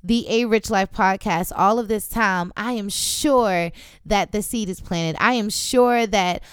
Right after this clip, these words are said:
a light has sparked inside of you. And what I need you to do now is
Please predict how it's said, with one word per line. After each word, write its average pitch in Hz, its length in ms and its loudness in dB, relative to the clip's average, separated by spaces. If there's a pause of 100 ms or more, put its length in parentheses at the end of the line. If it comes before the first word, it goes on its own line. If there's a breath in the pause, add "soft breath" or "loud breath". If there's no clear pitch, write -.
(180 loud breath)
a 214 100 4
light 196 640 -2
has 214 260 -2
sparked - 680 2
inside 196 460 2
of 170 120 -4
you. - 340 -10 (340 soft breath)
And 226 160 4
what 247 120 6
I 285 100 4
need 269 240 -2
you 254 100 0
to 220 80 -2
do 208 180 -2
now 185 260 0
is - 180 -6